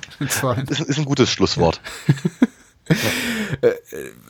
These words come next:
Speaker 1: und, und jetzt, ich meine, man sollte die Pause nutzen und sich entweder noch ein Bier nachschenken oder sagen, „Komm,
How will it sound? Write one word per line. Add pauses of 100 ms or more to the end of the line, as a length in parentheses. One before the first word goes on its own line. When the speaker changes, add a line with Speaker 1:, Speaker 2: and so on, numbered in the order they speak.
(180)
Speaker 1:
und,
und
jetzt,
ich
meine,
man
sollte
die
Pause
nutzen
und
sich
entweder
noch
ein
Bier
nachschenken
oder
sagen,
„Komm,